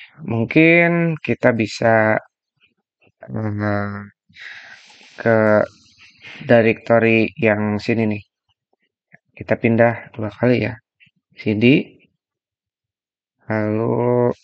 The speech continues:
kita pindah lagi. Satu tingkatan. Nah, kita sudah ada di folder ini. Oke,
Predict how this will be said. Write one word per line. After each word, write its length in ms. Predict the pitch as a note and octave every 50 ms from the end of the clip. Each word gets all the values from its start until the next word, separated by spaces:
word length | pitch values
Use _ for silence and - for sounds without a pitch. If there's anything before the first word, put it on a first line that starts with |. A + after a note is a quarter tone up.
| _
kita 640 | - - A2+ G#2+ - - - A2+ A2+ A2 A2 A2 G#2 - - _ _ _ _ _ _ _ _
pindah 400 | - - A#2 A2 G#2 G2+ A#2 A2
lagi. 240 | G2+ G2+ - - - - _ _ _ _ _ _ _ _ _ _ _ _ _ _ _ _ _ _ _ _ _
Satu 260 | _ _ _ - A2+ A2
tingkatan. 480 | - G#2+ G#2+ G#2 A#2 - - A#2+ A#2+ A#2
Nah, 160 | A2+ G#2+ G#2+
kita 240 | - A2 G#2 - B2
sudah 320 | - - G#2+ G#2+ A2 G#2+
ada 160 | G#2+ G#2+ A2 G#2+
di 320 | G#2 A2 A#2 A#2+ B2+ B2+ - _ _ _ _ _ _ _ _ _ _ _ _ _ _ _ _ _ _ _ _ -
folder 320 | - A#2 A#2 A2 A#2 A2+ A2
ini. 320 | A2+ A2 G#2 G2 - - _ _ _ _ _ _ _ _ _ _ _ _ _ - _ _ _ _ _ _ _ _ _ _ _ _ _ _ _ _ _ _ _ _ _ _ _ _ _ _ _ _ _ _ _ _ _ _ _ _ _ _ _ _ _ _ _ _ _ - -
Oke, 320 | A#2+ B2+ A#2 A2+ A2+ G#2